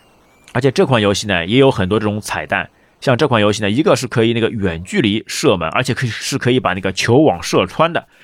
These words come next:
而且呢，还有一个彩蛋，就是可以进入那个星球大战一样的一个地方。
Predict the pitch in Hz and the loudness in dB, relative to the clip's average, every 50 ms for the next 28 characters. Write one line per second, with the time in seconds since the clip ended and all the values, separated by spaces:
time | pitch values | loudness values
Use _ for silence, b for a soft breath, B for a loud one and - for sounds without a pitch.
0 | b b b - 143 175 - 131 104 90 95 120 135 131 127 - - 107 82 82 | b b b -2 -2 0 0 0 -2 0 0 0 2 2 0 0 0 -2 0 0
1 | 123 113 - - _ _ _ - 117 98 107 98 - 117 117 117 107 - 147 131 | -2 -2 -2 -8 _ _ _ -4 -4 -4 -2 -2 0 0 0 0 -2 -2 -4 -2
2 | 127 123 123 117 101 b b b b - - 170 170 165 - 143 143 160 - 196 | -2 -2 -2 -2 -4 b b b b -2 -2 0 0 0 2 2 2 4 2 0
3 | 139 135 - 226 202 139 107 101 101 98 90 90 - 92 92 110 104 87 - - | 0 0 0 0 2 2 0 0 0 0 0 -2 -4 -4 -6 -4 -6 -6 -8 -12